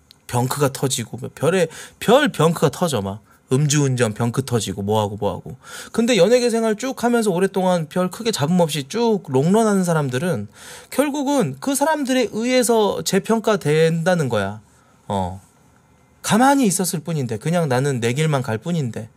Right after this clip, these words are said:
그걸 저런 일이 있을 때도 굳이 언급하고 이렇게 안 하고. 음, 그게 그냥 그 사람의 됨됨이라고 생각을 해.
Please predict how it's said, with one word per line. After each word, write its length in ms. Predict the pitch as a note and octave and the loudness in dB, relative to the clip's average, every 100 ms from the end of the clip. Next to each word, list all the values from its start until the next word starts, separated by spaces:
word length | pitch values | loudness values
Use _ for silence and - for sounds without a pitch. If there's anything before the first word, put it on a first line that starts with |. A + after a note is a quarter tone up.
| _ _ _ | _ _ _
그걸 180 | - C3+ | -2 0
저런 260 | C#3 E3 | 2 2
일이 100 | E3 | 2
있을 160 | B2+ D3 | 0 0
때도 200 | C#3+ - | -2 -4
굳이 440 | - A#2 A#2 G#2+ - | -6 -4 -4 -6 -4
언급하고 720 | A2+ B2+ B2 A2+ G#2+ G#2 G2 - - - - | -4 -2 0 0 -2 -6 -8 -14 -20 -18 -14
이렇게 200 | G#2 G2+ | -6 -2
안 180 | G2+ B2 | 0 0
하고. 260 | G#2+ - - _ _ - - - _ _ - | -2 -8 -16 _ _ -20 -20 -20 _ _ -14
음, 180 | - - | -12 -6
그게 280 | - A3 B3 | -4 -2 0
그냥 320 | F#3 G3 D#3+ | 0 0 0
그 100 | D3+ | 0
사람의 320 | E3+ E3 C#3 | 0 0 -2
됨됨이라고 800 | A#2 A#2 D3 G#3 F#3+ C3 A#2+ G#2+ | -2 -2 0 0 -2 -2 -4 -4
생각을 380 | A#2 D#3 A#2+ B2 | -6 -4 -4 -6
해. 180 | C#3 | -8